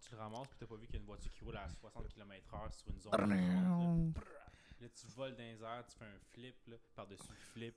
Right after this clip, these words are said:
Speaker 1: par-dessus flip.
Speaker 2: Ça, c'est, euh,
Speaker 1: Puis
Speaker 2: c'est,
Speaker 1: là,
Speaker 2: c'est,
Speaker 1: comme
Speaker 2: c'est Trokkun qui, euh, qui t'amène dans ton, <laughs> dans,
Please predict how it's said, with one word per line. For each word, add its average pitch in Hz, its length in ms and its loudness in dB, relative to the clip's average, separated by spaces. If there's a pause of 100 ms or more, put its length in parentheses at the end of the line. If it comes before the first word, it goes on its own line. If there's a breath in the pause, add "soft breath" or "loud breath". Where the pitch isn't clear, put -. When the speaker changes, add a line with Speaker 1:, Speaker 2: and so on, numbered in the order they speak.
Speaker 1:
par-dessus 98 380 -4
flip. - 120 -12 (100)
Speaker 2:
Ça, 135 120 8
c'est, 117 380 4
euh, 113 60 2 (300)
Speaker 1:
Puis - 120 -6
Speaker 2:
c'est, 123 80 4
Speaker 1:
là, - 60 2
Speaker 2:
c'est, 107 180 4
Speaker 1:
comme 101 80 -4 (160)
Speaker 2:
c'est - 240 2
Trokkun 156 600 12 (460 soft breath)
qui, 123 280 6
euh, 123 40 10 (120)
qui 160 100 2
t'amène 131 300 8
dans 123 100 6
ton, 120 140 4
<laughs> 120 120 2
dans, 160 140 12